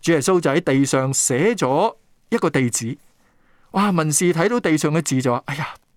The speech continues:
弊啦！」於是匆匆忙忙呢，佢亦都走咗。另外一個文士可能拋棄咗一個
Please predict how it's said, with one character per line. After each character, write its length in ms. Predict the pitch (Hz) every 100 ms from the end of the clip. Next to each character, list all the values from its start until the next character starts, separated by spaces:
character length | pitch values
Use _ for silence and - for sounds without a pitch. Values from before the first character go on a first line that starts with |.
| -
弊 340 | 131 113 110
啦！」 160 | 110 117 - - - - -
於 80 | 226
是 160 | 165
匆 260 | 143 214 214
匆 140 | 202
忙 300 | 196 143 120
忙 240 | 123 120 156
呢， 80 |
佢 140 | 170 147
亦 100 | 139
都 180 | - 180
走 180 | 127 113
咗。 180 | 123 110 _ _ _ _ _ _ _ _ _ _ _ _ -
另 220 | 196 214
外 120 | 208
一 20 | 247
個 100 | 226
文 200 | 180 143
士 240 | - 165
可 120 | 165
能 180 | 226 143
拋 340 | - 226 240 196
棄 240 | 180 180
咗 320 | 147 147 202
一 80 | 220
個 300 | 208 175